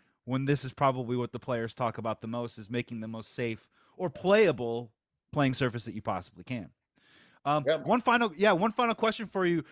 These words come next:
Speaker 1: Rick Tellender here of the Chicago Sun-Times. I wanted to have a fun one with you. Um, you, as you mentioned previously on the pod, you've been doing this for twenty-seven years as a columnist for the Chicago Sun-Times. You've probably have heard it all from Chicago sports fans.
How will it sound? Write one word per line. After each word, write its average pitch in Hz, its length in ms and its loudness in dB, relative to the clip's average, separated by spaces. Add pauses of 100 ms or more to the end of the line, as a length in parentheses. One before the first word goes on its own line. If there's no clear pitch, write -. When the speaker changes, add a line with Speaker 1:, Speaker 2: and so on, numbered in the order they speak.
(120)
Speaker 1:
Rick 160 160 0
Tellender 165 360 0
here 160 140 2
of 151 60 0
the 143 80 -4
Chicago 156 260 0
Sun-Times. 156 400 -4
I 165 60 0
wanted 202 260 2
to 214 60 6
have 208 120 4
a 175 40 -4
fun 165 260 -2
one 160 140 -4
with 151 180 -8
you. 143 220 -6 (320)
Um, 147 340 -2 (100)
you, 143 220 -8
as 151 240 2
you 175 80 -4
mentioned 165 320 -4
previously 160 400 4
on 147 60 4
the 135 60 -2
pod, 139 260 0
you've 147 60 -8
been 151 100 -10
doing 147 200 -4
this 143 120 -8
for - 100 -18
twenty-seven 143 540 -8
years 117 340 -8 (280)
as 127 140 -4
a 131 40 -6
columnist 139 400 0
for 123 80 -14
the 120 80 -6
Chicago 120 300 0
Sun-Times. 107 520 -8 (400)
You've 139 240 -12
probably 190 440 4
have 170 100 2
heard 170 260 2
it 214 80 -2
all 170 240 8
from 151 160 -8
Chicago 143 380 0
sports 123 340 -10
fans. 95 300 -16